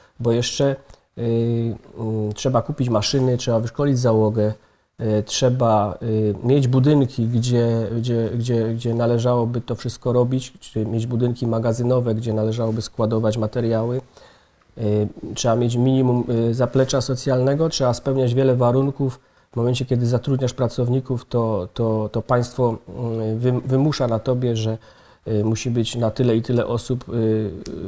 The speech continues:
y, szatnia, musi być jadalnia, musi, m-, musi być to odpowiednio wyposażone.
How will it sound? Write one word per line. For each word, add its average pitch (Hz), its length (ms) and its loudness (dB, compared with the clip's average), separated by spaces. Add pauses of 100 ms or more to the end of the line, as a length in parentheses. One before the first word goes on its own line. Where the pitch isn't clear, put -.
(260)
y, - 40 -10
szatnia, 120 580 0
musi 110 280 -4
być 117 180 -2
jadalnia, 113 640 2
musi, 107 300 -4
m-, 120 60 -4
musi 117 320 -6
być 110 140 -4
to 117 100 -6
odpowiednio 113 320 -4
wyposażone. 117 800 -4